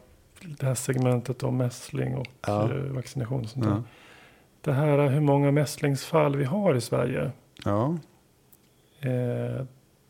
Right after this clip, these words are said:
Speaker 1: det är lite intressant. Nu säger vi att det är ett utbrott i Göteborg
Speaker 2: Mm.
Speaker 1: med knappt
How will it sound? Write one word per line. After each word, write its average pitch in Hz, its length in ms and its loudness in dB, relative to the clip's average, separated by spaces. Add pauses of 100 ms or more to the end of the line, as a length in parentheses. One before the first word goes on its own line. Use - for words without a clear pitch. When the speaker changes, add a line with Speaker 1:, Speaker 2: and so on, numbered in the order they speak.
(340)
Speaker 1:
det 208 280 2
är 202 40 2
lite 175 220 2
intressant. 139 380 -2
Nu 175 180 4
säger 143 240 6
vi 131 160 6
att 127 220 4
det 135 60 0
är 123 60 4
ett 123 100 -2
utbrott 127 340 -2
i - 20 4
Göteborg 165 460 2
Speaker 2:
Mm. 107 220 2
Speaker 1:
med 131 160 0
knappt 127 320 -2